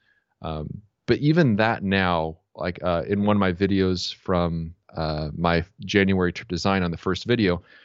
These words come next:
there's just a quick clip of me just, you know, disassembling one of the recreational cairns,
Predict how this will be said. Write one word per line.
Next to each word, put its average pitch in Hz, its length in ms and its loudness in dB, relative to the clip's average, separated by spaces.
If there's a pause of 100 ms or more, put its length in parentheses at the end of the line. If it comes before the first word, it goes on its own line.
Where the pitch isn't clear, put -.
(260)
there's 139 180 4
just 180 160 2
a 147 80 0 (180)
quick - 220 0
clip 131 260 -2
of 113 100 -2
me 110 500 0
just, - 360 -2 (640)
you 104 140 0
know, 90 60 2
disassembling 113 600 2
one 98 120 2
of 95 40 2
the 95 60 0
recreational 95 600 0
cairns, 95 440 0